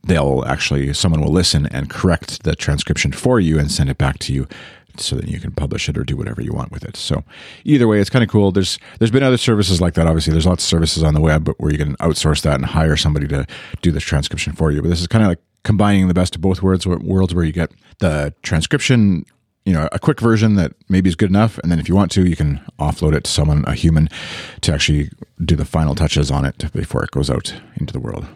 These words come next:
This wasn't supposed to be an episode entirely promoting Descript, <laughs> but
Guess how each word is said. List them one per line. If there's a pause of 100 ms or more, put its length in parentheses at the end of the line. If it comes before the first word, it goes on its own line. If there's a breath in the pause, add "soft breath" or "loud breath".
(260 loud breath)
This
wasn't
supposed
to
be
an
episode
entirely
promoting
Descript,
<laughs>
but